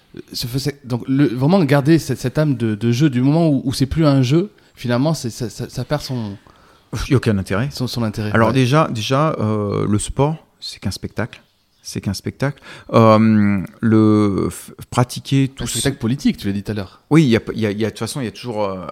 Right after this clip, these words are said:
Speaker 2: une récupération politique, hein. À partir du moment où t'as de la masse, t'as des récupérations politiques. Mais le, c'est un, c'est un spectacle.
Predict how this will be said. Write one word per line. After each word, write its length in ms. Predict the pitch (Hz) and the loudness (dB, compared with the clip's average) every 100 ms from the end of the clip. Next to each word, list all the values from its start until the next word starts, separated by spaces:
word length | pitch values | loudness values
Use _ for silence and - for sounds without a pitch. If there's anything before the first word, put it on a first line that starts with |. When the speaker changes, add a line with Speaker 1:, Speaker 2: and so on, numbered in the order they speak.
| - | -10
Speaker 2:
une 80 | 98 | -10
récupération 560 | 104 - 107 101 120 | -10 -10 -6 -6 -6
politique, 400 | 104 123 - 127 | -6 -6 -6 -10
hein. 100 | 92 | -8
À 80 | 92 | -8
partir 300 | 87 98 123 | -8 -8 -4
du 40 | 123 | 0
moment 240 | 120 117 | 2 4
où 60 | 110 | 4
t'as 140 | 104 | 2
de 60 | 95 | 0
la 80 | |
masse, 200 | 104 123 | 0 0
t'as 80 | - | -2
des 100 | 98 | -2
récupérations 540 | 95 101 - 92 - 104 | -2 -4 -10 -12 -12 -12
politiques. 400 | 110 - 113 - | -12 -12 -12 -10
Mais 160 | 101 - - - - | -10 -12 -20 -20 -12
le, 400 | - 110 110 113 | -2 0 2 0
c'est 220 | 110 120 | -2 0
un, 420 | 113 110 110 107 101 | 0 2 0 -2 -6
c'est 140 | - 110 | -10 -10
un 20 | |
spectacle. 460 | - 127 98 95 | -8 -8 -8 -10